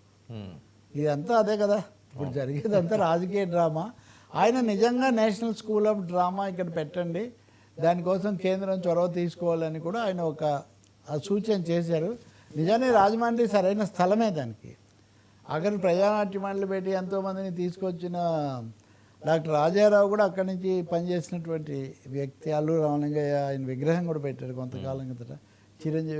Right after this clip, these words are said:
Speaker 2: వెళ్ళారు. కాబట్టి రాజమండ్రిలో ఇవన్నీ పెట్టమని, నిజానికి తెలుగు విశ్వవిద్యాలయమే ఇంకా పూర్తిగా రూపుదాల్చల, అరకొరగా చాలా తక్కువ స్టాఫ్తో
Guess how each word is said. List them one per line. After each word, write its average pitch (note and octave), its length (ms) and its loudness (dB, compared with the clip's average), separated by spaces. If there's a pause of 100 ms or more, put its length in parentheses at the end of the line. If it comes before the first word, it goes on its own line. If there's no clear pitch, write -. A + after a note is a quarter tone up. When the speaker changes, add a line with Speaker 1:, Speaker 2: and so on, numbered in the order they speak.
Speaker 2:
వెళ్ళారు. C#3+ 300 -4
కాబట్టి F3 280 -4
రాజమండ్రిలో G#3 540 -2 (640)
ఇవన్నీ G#3 340 0
పెట్టమని, G#3+ 460 0
నిజానికి C4+ 420 2
తెలుగు A#3+ 300 6
విశ్వవిద్యాలయమే A#3+ 800 4
ఇంకా C4 200 2 (120)
పూర్తిగా B3+ 420 -2 (920)
రూపుదాల్చల, A3+ 760 8 (640)
అరకొరగా A3 580 6 (1080)
చాలా F3 320 2 (280)
తక్కువ B3+ 440 -2
స్టాఫ్తో A3+ 440 4